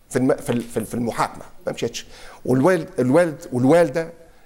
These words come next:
عداو خمسة أشهر ولا خمسة أشهر ونص في، في الحبس، موقفين راقدين على السمان. آه، القانون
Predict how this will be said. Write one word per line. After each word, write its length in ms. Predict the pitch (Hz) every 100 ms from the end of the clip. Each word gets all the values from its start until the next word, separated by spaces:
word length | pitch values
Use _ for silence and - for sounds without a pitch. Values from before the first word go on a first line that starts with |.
| - _
عداو 260 | - 139 170
خمسة 340 | - 226 -
أشهر 200 | - 139
ولا 140 | 131 127
خمسة 200 | 156 139
أشهر 220 | - 139
ونص 360 | 151 - - - - - _ - - -
في، 280 | 123 131 -
في 100 | 107
الحبس، 440 | - 190 - - - _ _ _ -
موقفين 420 | 135 143 175 175 -
راقدين 320 | 139 156 180
على 140 | 123
السمان. 380 | 131 - 131 156 - - - - - - - _ _ _ _ _ _ _ _ _ _ -
آه، 1300 | 135 143 139 135 127 123 123 - - - - - - - - - - - - - - - - - -
القانون 640 | 113 - 123 190 170 123